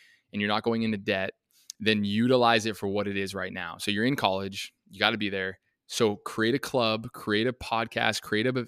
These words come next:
create events, create something that's gonna help you stimulated on purpose and helping people, whether it's going to clean trash or clean the beach or, you know, have, uh, documentary nights and you, like, show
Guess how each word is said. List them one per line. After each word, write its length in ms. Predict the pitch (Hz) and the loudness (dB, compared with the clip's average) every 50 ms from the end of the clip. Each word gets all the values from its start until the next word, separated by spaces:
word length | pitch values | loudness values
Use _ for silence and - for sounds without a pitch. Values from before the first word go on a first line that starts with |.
| _ - | _ -8
create 240 | - - 113 123 135 | -2 0 2 2 2
events, 580 | 131 113 110 110 110 113 110 - - - - _ - - - - _ | 0 0 0 0 0 -2 -4 -8 -10 -10 -12 _ -18 -20 -20 -20 _
create 520 | - - - 123 120 117 117 127 147 - - | -12 -4 -2 0 2 4 4 2 2 0 -2
something 540 | - - - - 120 117 123 - 147 139 | -2 -4 -2 -2 -2 -2 -2 -2 -2 -2
that's 180 | 139 123 110 - | -2 -2 -2 -4
gonna 180 | - 110 110 107 | -4 -6 -6 -6
help 260 | 98 113 117 113 - - | -4 -4 -4 -4 -6 -8
you 160 | 104 107 107 | -8 -6 -4
stimulated 1040 | - - - - - 110 110 110 110 107 107 110 107 104 104 107 104 104 107 - - | -4 -4 -4 -4 -2 -2 -2 0 0 0 0 0 -2 -2 -2 -2 -2 -4 -6 -8 -8
on 200 | - 95 98 98 95 | -8 -6 -6 -6 -8
purpose 500 | - - 101 98 - 95 95 92 - - | -8 -8 -6 -6 -6 -6 -6 -6 -6 -8
and 100 | 101 92 | -8 -8
helping 340 | 92 101 98 - 98 95 92 | -6 -8 -8 -8 -8 -12 -12
people, 340 | - - 98 - - 92 92 | -12 -14 -14 -14 -14 -12 -10
whether 280 | 95 98 95 101 98 | -8 -8 -6 -6 -8
it's 240 | 95 95 - - - - _ - | -8 -8 -10 -12 -12 -14 _ -6
going 220 | 107 104 107 104 | -6 -4 -4 -4
to 40 | 98 | -6
clean 300 | - - - 110 104 98 | -8 -10 -8 -8 -6 -6
trash 580 | - - - 107 101 98 98 95 98 - - - | -6 -6 -4 -2 0 0 0 0 0 -2 -6 -8
or 180 | - 107 101 98 | -6 -6 -6 -6
clean 240 | - - 107 104 98 | -8 -8 -8 -8 -8
the 80 | 98 | -8
beach 480 | 92 98 104 104 101 98 95 - - - - | -8 -6 -6 -6 -6 -6 -8 -8 -10 -8 -6
or, 420 | 104 98 98 98 101 101 101 - _ - - - - - - - - - _ _ _ | -6 -4 -4 -4 -4 -4 -6 -8 _ -16 -20 -20 -20 -20 -20 -20 -20 -20 _ _ _
you 120 | - 110 104 | -2 -2 -2
know, 280 | 98 92 92 90 104 - _ _ _ _ _ _ - | -2 -4 -6 -10 -14 -18 _ _ _ _ _ _ -14
have, 460 | - - - 104 104 101 104 98 95 | -6 -2 2 2 2 2 0 -2 -4
uh, 400 | 104 101 101 98 95 95 95 95 92 - _ _ _ _ _ _ _ _ _ - | -4 -2 -2 -2 -2 -4 -4 -8 -10 -12 _ _ _ _ _ _ _ _ _ -4
documentary 640 | 113 104 104 - - 110 104 104 107 104 101 98 98 | -2 -2 0 0 -2 -2 -2 -2 -2 -2 -4 -4 -4
nights 460 | 95 92 92 95 101 - - - - | -4 -4 -4 -4 -6 -6 -8 -8 -6
and 200 | - 110 101 101 | -4 -4 -4 -2
you, 100 | 101 101 | -2 -2
like, 140 | 98 98 - | -2 -2 -2
show 400 | - - 110 104 101 104 101 | -2 -2 0 0 0 -2 -4